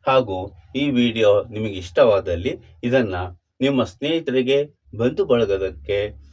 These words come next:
ಮತ್ತು ಇತರರಿಗೆ ಶೇರ್ ಮಾಡಿ ಅಂತ ಹೇಳಿ ಕೇಳ್ಕೊಳ್ತಾ ಈ ದಿನದ ಈ ವಿಡಿಯೋವನ್ನ ಮುಗಿಸಿ ಮುಂದಿನ ವಿಡಿಯೋದಲ್ಲಿ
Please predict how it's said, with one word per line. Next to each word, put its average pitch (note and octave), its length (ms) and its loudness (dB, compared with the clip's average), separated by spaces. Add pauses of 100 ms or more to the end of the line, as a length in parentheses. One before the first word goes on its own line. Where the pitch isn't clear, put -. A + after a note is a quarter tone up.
(720)
ಮತ್ತು C4+ 280 0
ಇತರರಿಗೆ G2+ 680 0 (460)
ಶೇರ್ F#3 400 2
ಮಾಡಿ F#2+ 360 -2
ಅಂತ F2 180 -10
ಹೇಳಿ F2 260 -8 (1000)
ಕೇಳ್ಕೊಳ್ತಾ G#2+ 600 2 (460)
ಈ D#3+ 140 -4
ದಿನದ F#2+ 360 -8 (120)
ಈ D#3+ 180 -4
ವಿಡಿಯೋವನ್ನ E2+ 540 -8 (280)
ಮುಗಿಸಿ G2+ 340 -10 (380)
ಮುಂದಿನ B2+ 340 -2
ವಿಡಿಯೋದಲ್ಲಿ E2 600 -8